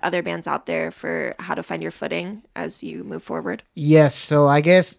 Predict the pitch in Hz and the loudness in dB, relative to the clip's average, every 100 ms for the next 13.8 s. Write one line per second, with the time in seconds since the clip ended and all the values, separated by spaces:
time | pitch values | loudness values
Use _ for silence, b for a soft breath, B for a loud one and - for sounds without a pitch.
0 | _ - 165 170 170 160 147 139 135 131 | _ -4 -2 0 0 0 0 -2 -2 -2
1 | 131 139 143 135 135 135 131 131 143 - | -4 -6 -6 -6 -6 -8 -6 -8 -10 -6
2 | 131 131 127 135 127 123 135 143 165 185 | -4 -4 -2 -2 -2 -2 -2 -2 0 2
3 | 190 196 156 - 175 165 160 - 165 156 | 2 -2 -4 0 4 6 4 4 2 2
4 | 143 139 143 160 196 165 143 - _ 175 | 0 0 2 4 4 2 0 -4 _ -4
5 | 165 170 180 180 151 151 156 156 - 143 | 4 6 6 2 -2 -2 2 0 2 4
6 | 135 127 117 - _ - - 147 139 135 | 4 2 0 -8 _ -8 2 4 6 4
7 | 127 - 135 135 135 123 117 123 127 127 | 0 2 6 6 4 0 -2 2 4 4
8 | 127 - 113 117 131 135 120 120 - 127 | 2 -2 -6 -4 2 2 2 -6 -2 0
9 | 127 143 147 147 143 127 143 135 143 135 | 2 4 2 2 -2 -2 -2 -2 0 -2
10 | 139 131 131 127 120 - 131 127 123 131 | 0 -2 -2 -4 -6 -4 -6 -4 -4 -4
11 | 139 139 131 131 131 131 - 131 127 127 | -2 -2 -4 -4 -6 -6 -6 -4 0 0
12 | 117 _ B B B B - 147 147 147 | 0 _ B B B B -2 0 2 0
13 | 151 151 143 - 151 147 147 139 | 0 0 0 -2 0 0 0 -4